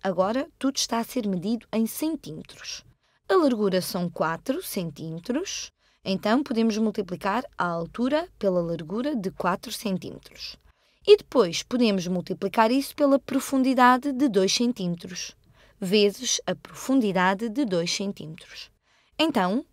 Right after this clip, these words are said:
seis vezes quatro é vinte e quatro, vezes dois é quarenta e oito centímetros.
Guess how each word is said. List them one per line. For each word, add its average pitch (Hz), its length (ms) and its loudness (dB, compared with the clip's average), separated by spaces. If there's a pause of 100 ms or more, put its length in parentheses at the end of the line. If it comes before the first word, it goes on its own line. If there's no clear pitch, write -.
(160)
seis 233 500 4
vezes 180 320 -2
quatro 302 460 2 (100)
é 185 160 -2
vinte 240 280 0
e - 20 -8
quatro, - 460 -8 (280)
vezes 311 380 2
dois 202 460 2
é 190 100 0
quarenta 196 480 0
e 226 100 2
oito 247 220 2
centímetros. 247 800 -4